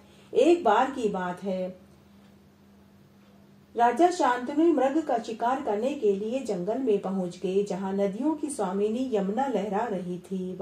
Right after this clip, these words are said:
उन्हें वहां एक अजीब सी खुशबू आई। यह गंध कहां से आ रही है,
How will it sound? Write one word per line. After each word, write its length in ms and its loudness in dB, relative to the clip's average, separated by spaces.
उन्हें 300 6
वहां 340 2
एक 260 -4
अजीब 420 6
सी 140 -6
खुशबू 520 -4
आई। 260 -4
यह 140 4
गंध 280 -2
कहां 320 -2
से 160 0
आ 180 0
रही 340 -4
है, 220 -2